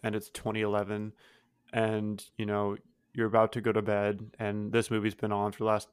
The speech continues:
twenty minutes, and you've been sleeping for fifteen of them, and, you know,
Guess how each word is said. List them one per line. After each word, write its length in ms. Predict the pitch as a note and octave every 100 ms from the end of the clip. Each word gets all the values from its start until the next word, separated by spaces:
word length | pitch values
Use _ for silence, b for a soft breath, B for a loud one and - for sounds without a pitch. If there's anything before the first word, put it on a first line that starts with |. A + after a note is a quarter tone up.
| _
twenty 240 | - G#2+
minutes, 380 | G#2 G#2+ G#2+ -
and 100 | G#2+
you've 100 | G#2+
been 120 | - G#2+
sleeping 400 | - G#2+ A2 G#2+
for 160 | G#2+
fifteen 480 | - A2+ - - G#2
of 100 | G2+
them, 260 | G#2+ G#2 G#2 b b b b b -
and, 420 | A2 G#2+ G#2 G2+ - _ _ _ _ -
you 80 | G#2+
know, 260 | G#2 G#2